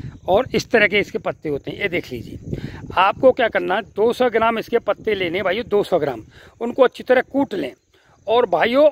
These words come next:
उसमें एक जायफल लेना है, जायफल आता है ना मसालों में, जायफल लेना है, उसे भी कूट लें। और भाइयों दस लौंग ले लें, उसे भी अच्छी तरह कूट के ले करके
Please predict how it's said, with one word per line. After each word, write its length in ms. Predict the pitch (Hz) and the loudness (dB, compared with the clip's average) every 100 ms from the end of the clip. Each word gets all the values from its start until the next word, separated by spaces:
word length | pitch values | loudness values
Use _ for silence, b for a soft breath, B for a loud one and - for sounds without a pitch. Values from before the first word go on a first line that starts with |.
| 262 | 4
उसमें 320 | 240 214 240 | -2 0 0
एक 400 | 294 - 247 277 262 | -2 2 6 6 4
जायफल 440 | 196 208 - 214 | 0 0 0 -4
लेना 260 | 214 208 240 | 0 0 0
है, 80 | 277 | 0
जायफल 480 | 190 214 - 170 135 | 2 2 2 -4 -4
आता 240 | 151 202 254 | -6 -2 0
है 80 | |
ना 60 | 311 | 0
मसालों 360 | 254 220 220 233 | 0 0 0 -2
में, 120 | 208 | 0
जायफल 380 | 202 214 180 190 | 2 2 2 0
लेना 240 | 165 156 | 0 -2
है, 80 | 131 b b b 233 | -6 b b b -2
उसे 200 | 175 277 | 4 6
भी 120 | 311 | 4
कूट 300 | - 285 220 | 2 0 2
लें। 180 | 214 131 _ b b b | -2 -6 _ b b b
और 160 | 233 247 | 0 2
भाइयों 260 | 196 262 214 | 4 2 4
दस 220 | 269 262 | 2 4
लौंग 280 | 285 262 226 | 6 6 4
ले 160 | 226 | 0
लें, 180 | 240 311 | 2 2
उसे 380 | 320 330 285 285 | 0 -4 -2 0
भी 100 | 294 | 2
अच्छी 200 | 277 - | 0 0
तरह 140 | 233 240 | -2 -2
कूट 240 | 226 226 | -2 -6
के 120 | - 226 | -2 2
ले 200 | 214 269 | 6 6
करके 400 | 285 269 233 | 4 0 0